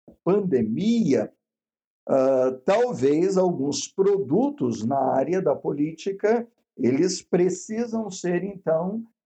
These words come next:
ah, disseminados, conhecidos e adquiridos. E coloco essa aquisição entre aspas, né? Porque nem sempre passa pela questão da troca,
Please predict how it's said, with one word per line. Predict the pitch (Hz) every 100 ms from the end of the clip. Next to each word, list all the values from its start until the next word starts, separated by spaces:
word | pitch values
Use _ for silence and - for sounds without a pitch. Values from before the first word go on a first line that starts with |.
| _
ah, | - 131 135 135 143
disseminados, | 120 170 - 185 185 151 143 165 185 185 147 170 160
conhecidos | - 135 147 170 - 175 190 190 214 - - _ _ _ _ -
e | 185 247
adquiridos. | 208 226 - - 226 233 170 175 180 - 151 - -
E | -
coloco | - 143 147 165 165 135
essa | 143 135 - 131 127 -
aquisição | 156 175 135 131 160 - 170 175
entre | 208 - -
aspas, | 156 170 - - - 95
né? | 107 151
Porque | - 127 - 139 160 - _ _ _ -
nem | 113 151 214
sempre | 226 - 170 170 175
passa | 165 151 160 - 175
pela | 175 165 160
questão | 160 156 - 156 165 180 _ _ _ _
da | 123 120 127 123 123
troca, | 113 139 151 165 156 151 147 131